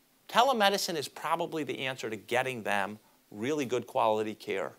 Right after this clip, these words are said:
Well, it's a lot different than what, you know, talking to your doctor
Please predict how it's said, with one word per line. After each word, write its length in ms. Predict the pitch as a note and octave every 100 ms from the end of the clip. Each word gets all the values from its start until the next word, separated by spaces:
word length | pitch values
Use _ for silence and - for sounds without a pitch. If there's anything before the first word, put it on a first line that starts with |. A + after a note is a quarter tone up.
| _ _ _ _ _ _ _ _ -
Well, 380 | A2+ C#3 A3+ - _
it's 120 | -
a 20 |
lot 260 | B2+ F3 F3+
different 260 | F3+ F3 E3+
than 120 | D#3
what, 180 | E3 - - -
you 60 |
know, 100 | D#3 - -
talking 340 | D3 E3+ G3
to 100 | -
your 120 | F#3
doctor 460 | D3+ E3+ F3 G3